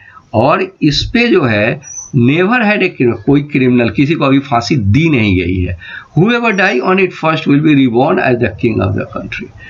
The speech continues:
जो सबसे पहले इस पे मरेगा वो इस देश का राजा बनेगा, पुनर्जन्म लेगा तो राजा बनेगा। And whoever go next will be the future minister of the country। और दूसरा जो बनेगा वो minister बनेगा।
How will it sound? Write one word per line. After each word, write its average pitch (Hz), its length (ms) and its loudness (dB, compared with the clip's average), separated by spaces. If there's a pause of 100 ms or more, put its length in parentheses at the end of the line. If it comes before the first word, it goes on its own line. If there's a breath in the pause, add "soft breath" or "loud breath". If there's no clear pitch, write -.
(260 loud breath)
जो 175 260 4
सबसे - 460 -4
पहले 233 280 0
इस 185 200 -2
पे 185 120 0
मरेगा 123 500 0 (680)
वो 135 80 4
इस 131 160 2
देश 135 300 0
का 143 140 -4
राजा 120 420 0
बनेगा, 95 380 0
पुनर्जन्म 151 640 2
लेगा 185 400 2
तो 127 280 0
राजा 117 360 0
बनेगा। 82 400 -8 (360 loud breath)
And 131 80 0
whoever 214 400 2
go 190 180 2
next 156 400 0
will 131 200 4
be 131 100 4
the 123 120 0
future 139 400 0
minister 104 520 2
of 98 80 -4
the 98 120 0 (560 loud breath)
country। 104 300 -2 (200 loud breath)
और 135 120 0
दूसरा 165 500 2
जो 196 140 0
बनेगा 120 520 0
वो - 60 0
minister 104 500 0
बनेगा। - 580 -12